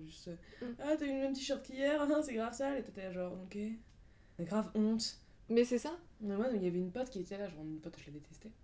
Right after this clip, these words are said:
Speaker 1: Euh, on en parle souvent encore avec ma mère. <laughs>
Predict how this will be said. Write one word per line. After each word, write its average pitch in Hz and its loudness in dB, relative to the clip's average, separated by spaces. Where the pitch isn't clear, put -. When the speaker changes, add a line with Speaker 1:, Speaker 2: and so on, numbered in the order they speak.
Speaker 1:
Euh, 165 -6
on 190 -4
en 180 -2
parle 175 -2
souvent 180 -4
encore - -6
avec 180 -8
ma 165 -10
mère. 185 -8
<laughs> 240 -4